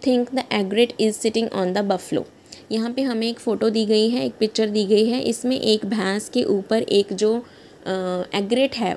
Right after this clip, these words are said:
bird है, वो बैठा हुआ है। आपने ये egret bird बहुत बार देखा भी होगा सफ़ेद रंग का। So क्यों ये जो है गाय या भैंस की body के ऊपर बैठा है, पीठ के ऊपर, तो क्या है इसके बारे में मैं आपको बता देती हूँ बच्चों। कुछ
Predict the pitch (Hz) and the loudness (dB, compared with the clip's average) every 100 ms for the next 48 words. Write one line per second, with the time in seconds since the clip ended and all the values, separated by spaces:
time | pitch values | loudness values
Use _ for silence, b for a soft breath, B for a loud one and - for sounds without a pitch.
0 | - 170 202 214 214 185 190 196 185 - | -4 0 2 2 2 2 0 0 0 -2
1 | 214 220 226 226 240 220 - 196 202 185 | -2 0 0 0 -2 -4 -4 -2 -2 0
2 | 196 208 202 202 190 202 196 190 185 180 | -2 -2 -2 -2 -2 -4 -2 -4 -2 -2
3 | 180 208 220 233 226 220 226 220 208 196 | -2 -2 0 2 0 0 -4 -2 -2 -2
4 | 208 208 240 311 B B B B B B | -2 -2 -4 -8 B B B B B B
5 | - - 311 349 - - 294 330 359 302 | -12 -4 -2 -4 -6 0 2 2 2 4
6 | 277 285 - 208 226 233 233 214 220 208 | 4 2 0 -2 0 0 0 -2 -2 -2
7 | 196 196 214 220 208 190 185 180 214 202 | 0 0 2 0 0 -2 -4 -2 -2 0
8 | 196 185 196 208 202 208 196 190 208 202 | 0 -2 2 0 2 0 0 -2 -2 0
9 | 208 226 214 - 233 220 240 285 B B | 0 2 0 2 0 2 -2 -4 B B
10 | B B B B - 269 269 269 262 247 | B B B B -2 0 2 4 4 2
11 | - 214 208 196 208 214 208 202 214 208 | 2 2 4 4 2 -2 -4 -4 -2 -2
12 | 190 180 190 208 214 214 208 - 254 285 | -2 0 0 2 4 4 2 2 0 0
13 | 285 - | 0 -2